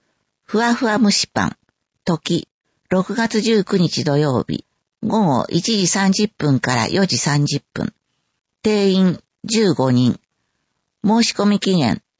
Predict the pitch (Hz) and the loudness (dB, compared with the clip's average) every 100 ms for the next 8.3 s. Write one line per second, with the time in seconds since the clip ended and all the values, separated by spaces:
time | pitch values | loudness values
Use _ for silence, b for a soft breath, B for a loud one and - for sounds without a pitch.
0 | _ 165 175 208 202 - 196 - - - | _ -4 -4 -2 -4 -2 -4 -6 -10 -6
1 | 160 - - 175 147 123 90 - - _ | -6 -6 -2 0 2 0 -2 -6 -18 _
2 | _ _ _ _ _ _ _ _ _ _ | _ _ _ _ _ _ _ _ _ _
3 | _ _ _ _ _ - 226 247 233 226 | _ _ _ _ _ -2 0 0 0 0
4 | 220 - 104 - - _ _ _ 185 160 | 0 -2 -4 -4 -14 _ _ _ -4 -2
5 | 185 - - _ _ - - 220 233 247 | -4 -4 -8 _ _ -10 -4 -2 -2 -2
6 | 240 208 220 - 202 208 202 190 180 180 | -2 0 0 -2 -2 0 0 0 0 2
7 | 160 117 - - _ _ _ _ _ 214 | 2 0 -4 -10 _ _ _ _ _ -2
8 | 226 156 - | 2 2 0